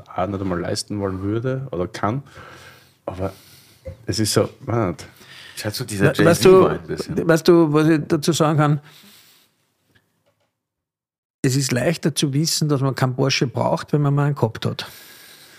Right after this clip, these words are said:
Speaker 2: Das ist, äh,
Speaker 1: Ja.
Speaker 2: heute werden aber die Weisheiten gedroppt
Speaker 1: Ja,
Speaker 2: hier.
Speaker 1: ist ja, ich hab noch nie einen weltbewegenden getrunken. Ich hab auch nicht noch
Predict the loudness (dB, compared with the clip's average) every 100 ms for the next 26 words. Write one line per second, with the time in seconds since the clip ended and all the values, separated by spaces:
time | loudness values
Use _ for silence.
0 | -20 -20 -18 -16 -14 -12 -6 -4 -4 -6
1 | -10 _ -12 -12 -8 -6 -8 -12 -12 -2
2 | -2 0 -2 0 0 2 0 0 0 0
3 | 2 2 0 -2 -2 2 2 2 0 2
4 | 4 6 4 2 2 2 2 2 4 4
5 | 4 4 2 2 0 0 2 0 0 -2
6 | -6 -10 -10 -14 -16 -20 -2 2 4 2
7 | 2 0